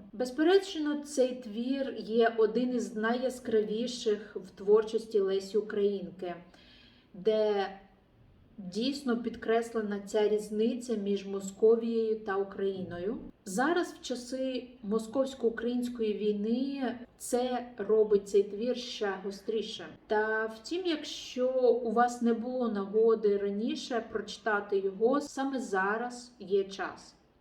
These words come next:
Хороша новина те, що цей твір «Бояриня» зовсім невеличкий, тож ви легко з ним справитесь за один вечір, але впевнена, що після смак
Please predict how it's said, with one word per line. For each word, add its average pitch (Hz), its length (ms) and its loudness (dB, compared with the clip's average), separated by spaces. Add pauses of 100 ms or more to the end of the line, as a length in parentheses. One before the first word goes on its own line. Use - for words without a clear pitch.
(760)
Хороша 339 340 0
новина 254 640 -2
те, 226 180 2
що 214 540 0
цей 269 360 -4
твір 240 260 -2
«Бояриня» 220 800 0
зовсім 214 580 -2
невеличкий, 214 1000 2 (340)
тож 208 380 0
ви 226 500 0 (180)
легко 226 540 -2
з 208 120 -4
ним 208 140 -6
справитесь 220 720 0
за 196 100 -2
один 202 380 2
вечір, 240 580 -4 (460)
але 208 200 6
впевнена, 247 720 -4
що 196 640 0 (320)
після 262 400 -2
смак 247 440 -2